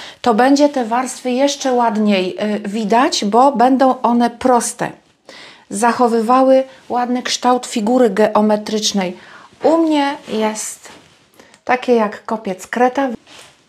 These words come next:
No i teraz całą sałatkę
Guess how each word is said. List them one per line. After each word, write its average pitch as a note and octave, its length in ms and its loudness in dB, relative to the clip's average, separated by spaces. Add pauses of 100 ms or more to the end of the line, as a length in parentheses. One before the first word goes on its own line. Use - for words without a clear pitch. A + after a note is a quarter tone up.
(180)
No C#4 160 2
i B3 100 -4
teraz A#3+ 420 -2 (680)
całą C4 640 2 (680)
sałatkę A#3 840 0